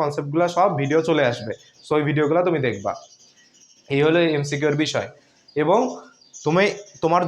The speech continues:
যদি in case প্রশ্ন অনেক কঠিন হয়ে যায় বোর্ডে এবং দেখো যে কোনো কিছু কমন পড়তেছে না, ফাঁকা রেখে আসিও না ভাই। At least কোনটা মনে করো যে তুমি কিছুই বুঝতেছো না, যা বলতেছো বেগ বুঝতেছো যে এটা বেগ, ভিএস ওগুলো দেওয়া আছে twenty এমএস inverse one, তুমি এটা লিখে দিয়ে আসো।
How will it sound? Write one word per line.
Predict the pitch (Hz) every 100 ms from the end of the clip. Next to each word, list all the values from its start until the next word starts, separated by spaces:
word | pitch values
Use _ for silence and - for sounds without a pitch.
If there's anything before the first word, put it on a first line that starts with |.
| 180
যদি | 185 233 233 - _ - 156 175
in | 175
case | 214 -
প্রশ্ন | 175 175 202
অনেক | 202 165
কঠিন | 165 208 196
হয়ে | 175
যায় | 170 160
বোর্ডে | 147 143 208 - - -
এবং | 139 147 147
দেখো | 151 175
যে | 175
কোনো | 175
কিছু | 170 170
কমন | 175 180 170
পড়তেছে | 170 160 123
না, | -
ফাঁকা | 160 165 180
রেখে | 180 180 165
আসিও | 175 165
না | 156
ভাই। | 175 220 - - - 139
At | 151
least | 185 175 175
কোনটা | 165 151 147
মনে | 151
করো | 165 165
যে | 175
তুমি | 180 180
কিছুই | 196 220 185
বুঝতেছো | 175 180 185
না, | 185
যা | 175 160 160
বলতেছো | 160 170 170 135
বেগ | 165 151 143
বুঝতেছো | 147 147 139 135
যে | 139
এটা | 143 135
বেগ, | 156 175 170 _ -
ভিএস | 135 151 147
ওগুলো | 147 151
দেওয়া | 143 143
আছে | 151 160
twenty | 165 143 147
এমএস | 139 135 135
inverse | 127 120 127 107
one, | - _ _ - - _ - _ _ _ -
তুমি | 151
এটা | 165 160
লিখে | 147 151
দিয়ে | 139 117
আসো। | 117